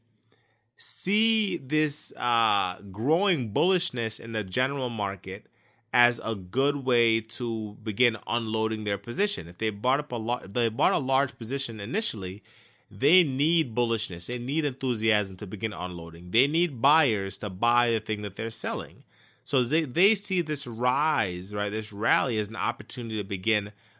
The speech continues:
reducing their position once they've gotten enough of a gain, right? Now, this, uh, begins to slow down the market just a little bit, right? We see, we see a rise out of the accumulation into the markup phase.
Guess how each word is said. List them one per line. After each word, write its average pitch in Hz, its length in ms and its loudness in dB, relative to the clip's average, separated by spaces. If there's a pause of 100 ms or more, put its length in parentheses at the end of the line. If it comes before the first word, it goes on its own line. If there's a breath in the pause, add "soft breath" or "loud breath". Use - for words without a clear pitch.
(140 soft breath)
reducing 117 500 0
their 110 160 2
position 110 500 -4
once 101 220 -4
they've 98 240 -2
gotten 101 320 0
enough 98 260 -6
of 95 80 -8
a 95 60 -2
gain, 85 540 -6 (640 soft breath)
right? 110 360 0
Now, 117 320 4
this, 135 720 0 (260)
uh, 113 240 4
begins 135 400 0
to 147 80 -2
slow 135 400 0
down 120 380 2
the 117 60 -2
market 110 420 -2
just 104 180 -8
a 165 40 -6
little 190 240 0
bit, 78 200 -10 (260)
right? 117 260 2
We 117 200 0
see, 170 400 0
we 123 220 0
see 139 240 0
a 110 80 0
rise 127 480 0
out 123 240 2
of 123 80 -8
the 131 80 -2
accumulation 135 680 -2
into 113 200 -8
the 143 80 -8
markup 107 420 -4
phase. 95 380 -2